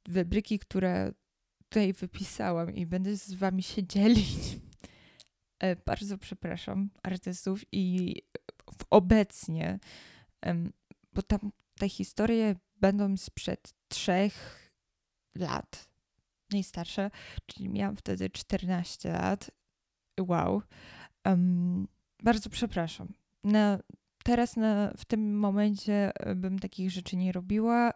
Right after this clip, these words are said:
i nawet bym sobie nie pozwoliła, bo każdy artysta, którego tutaj w-, wypowiem, jest naprawdę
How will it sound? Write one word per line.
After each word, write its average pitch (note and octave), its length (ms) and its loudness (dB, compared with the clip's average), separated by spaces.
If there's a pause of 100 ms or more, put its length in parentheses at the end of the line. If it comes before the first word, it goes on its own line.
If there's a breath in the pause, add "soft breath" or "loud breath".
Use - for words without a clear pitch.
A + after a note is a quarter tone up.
i F#3+ 480 2 (1400 loud breath)
nawet A3+ 240 -2
bym A#3 220 -6
sobie G3+ 240 -4
nie F#3+ 120 0
pozwoliła, F3 680 -6
bo F3 480 -4
każdy A3+ 340 -6
artysta, F3+ 680 -8 (800)
którego - 400 -10
tutaj - 360 -8
w-, F3+ 220 -12 (360)
wypowiem, F3+ 720 -6 (840 soft breath)
jest G#3 180 -8
naprawdę F3+ 520 -10